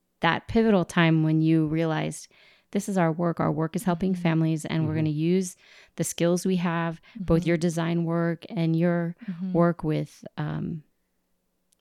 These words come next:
Speaker 1: the body
Speaker 2: Yeah.
Speaker 1: mind
Speaker 2: Mm-hmm.
Speaker 1: connection." And you,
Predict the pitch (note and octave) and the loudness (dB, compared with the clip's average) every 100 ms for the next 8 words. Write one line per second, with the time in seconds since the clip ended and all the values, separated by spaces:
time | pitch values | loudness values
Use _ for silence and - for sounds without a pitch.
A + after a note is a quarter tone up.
0 | - D3+ C#3+ D#3+ E3 E3 F3 F3 E3+ E3 | -20 -8 -4 0 2 2 2 4 4 4
1 | E3+ E3 E3 - F3+ F3 F#3 F3+ E3+ F3 | 4 4 0 0 2 2 0 0 0 0
2 | F3+ - - - _ _ _ _ _ _ | -4 -12 -20 -20 _ _ _ _ _ _
3 | _ _ _ _ _ _ F#3 F#3+ F3+ F3+ | _ _ _ _ _ _ 4 6 6 6
4 | F#3 F#3 - _ _ _ _ _ _ _ | 4 0 -10 _ _ _ _ _ _ _
5 | _ _ - F3+ G3 G#3+ G#3 G#3+ | _ _ 0 6 8 10 6 2